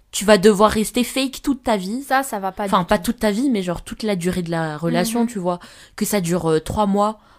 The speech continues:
Speaker 1: ou quatre mois ou un an ou toute la vie, tu vas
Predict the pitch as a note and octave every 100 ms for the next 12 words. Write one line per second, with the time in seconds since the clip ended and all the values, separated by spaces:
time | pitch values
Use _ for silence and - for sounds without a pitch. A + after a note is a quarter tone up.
0 | _ F#3 E3+ F#3 F#3 F#3+ G3 - F3+ -
1 | F#3 G3 G#3+ G#3+ F3+ E3+ G#3 - F#3+ E3+
2 | C4+ F4+ _ _ _ - F#3